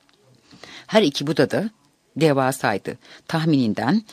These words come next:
gördüğü resimlerin zihninde oluşturduğu tablodan çok daha büyüktüler. Çok daha yükseklere uzanıyorlardı. Güneşin ağarttığı, sarp bir kayalığa oyulmuş, keskiyle biçimlendirilmiş olan heykeller tepeden onlara bakıyordu. Tıpkı Leyla'nın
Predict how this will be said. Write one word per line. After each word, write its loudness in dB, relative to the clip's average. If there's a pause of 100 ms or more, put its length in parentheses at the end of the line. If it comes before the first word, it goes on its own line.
gördüğü 2
resimlerin 4
zihninde 2
oluşturduğu -4
tablodan 0
çok -10
daha -6
büyüktüler. -10 (500)
Çok -8
daha -4
yükseklere -4
uzanıyorlardı. -6 (480)
Güneşin 2
ağarttığı, -4 (180)
sarp 0
bir -2
kayalığa -2
oyulmuş, -4
keskiyle -2
biçimlendirilmiş 2
olan -4
heykeller -2 (380)
tepeden 4
onlara 4
bakıyordu. -2 (260)
Tıpkı 0
Leyla'nın 4